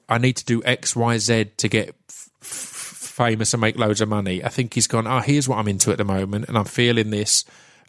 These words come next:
And then he's made those songs. Um, in fact, I'm gonna hopefully have him on the, on the podcast soon. I'd love to sit down with Example. Um,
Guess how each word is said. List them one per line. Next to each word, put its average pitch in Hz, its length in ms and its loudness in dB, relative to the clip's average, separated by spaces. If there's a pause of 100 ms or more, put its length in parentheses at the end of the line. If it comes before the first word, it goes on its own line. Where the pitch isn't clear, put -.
And 113 160 0
then 120 120 0
he's 131 180 0
made 135 280 0
those 131 200 2
songs. 113 720 0
Um, 110 260 2
in 139 60 0
fact, 160 240 0
I'm 147 160 2
gonna 143 220 0
hopefully 143 420 0
have 107 100 2
him 113 80 -2
on 120 100 0
the, 117 80 2 (100)
on 120 160 0
the 117 60 2
podcast 123 440 -2
soon. 98 480 -2
I'd 113 120 0
love 135 180 2
to - 100 -2
sit - 160 2
down 98 180 2
with 95 100 -2
Example. 95 640 2
Um, 98 320 0